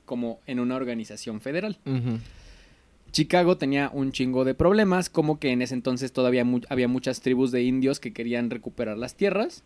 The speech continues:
Speaker 2: Ay, qué payasos. <clears throat>
Speaker 1: Y esto originaba muchas masacres <laughs>
Speaker 2: Ujú.
Speaker 1: contra estos indios. Y también después hubo una guerra en mil ochocientos doce entre los Estados Unidos, una nación recientemente formada, y Gran Bretaña, que quería recuperar la nación.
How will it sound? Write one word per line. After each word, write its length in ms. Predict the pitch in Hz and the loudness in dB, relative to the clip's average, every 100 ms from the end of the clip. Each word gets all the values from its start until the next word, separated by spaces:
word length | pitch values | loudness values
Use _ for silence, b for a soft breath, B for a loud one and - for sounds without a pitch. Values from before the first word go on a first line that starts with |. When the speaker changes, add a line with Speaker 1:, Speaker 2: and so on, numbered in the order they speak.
| _ | _
Speaker 2:
Ay, 340 | - 92 95 104 | -12 -8 -8 -6
qué 120 | 104 | -6
payasos. 640 | - 98 87 - - - - | -2 -2 -4 -8 -16 -18 -20
<clears throat> 60 | - - | -20 -2
Speaker 1:
Y 140 | 147 147 | 4 6
esto 200 | 143 151 | 6 4
originaba 540 | 139 135 131 131 131 139 | 2 0 -2 0 -2 -2
muchas 460 | 139 127 123 - - | -2 0 -2 -6 -6
masacres 720 | 117 113 175 - 127 165 - 190 - | -6 -4 -4 -4 -8 -10 -2 -2 -2
<laughs> 160 | - | -10
Speaker 2:
Ujú. 120 | 117 120 | -6 -2
Speaker 1:
contra 300 | 131 120 120 | 0 0 -2
estos 260 | 120 131 - | -2 -6 0
indios. 440 | 170 139 135 175 - b b b - | 2 4 4 2 -8 b b b 4
Y 220 | 175 214 | 4 4
también 380 | - 131 139 139 | 2 4 4 4
después 320 | 143 143 139 | 2 0 0
hubo 160 | 131 131 | 2 2
una 200 | 127 127 | 2 0
guerra 280 | 135 131 | 0 0
en 60 | 135 | -2
mil 100 | 131 | -2
ochocientos 480 | 127 123 127 113 127 | -2 -4 -6 -4 0
doce 300 | 131 127 147 | 0 0 -2
entre 260 | 151 120 113 | -2 -4 -4
los 160 | 117 | -6
Estados 340 | - 135 151 147 | -4 -2 0 0
Unidos, 340 | 151 139 - | -2 -2 -2
una 120 | 131 | -6
nación 380 | 127 117 123 120 | -6 -6 -6 -6
recientemente 640 | 113 - 123 123 139 131 131 | -6 -8 -8 -6 -6 -6 -6
formada, 400 | 156 151 139 151 | -4 -2 0 0
y 120 | 170 | 0
Gran 160 | 139 135 | 0 0
Bretaña, 360 | 143 151 139 147 | -2 -2 -4 -4
que 120 | 123 | -6
quería 220 | 120 113 | -4 -4
recuperar 580 | 113 120 123 120 101 104 | -4 -6 -6 -6 -8 -8
la 140 | 110 | -8
nación. 340 | 135 143 226 | -6 0 2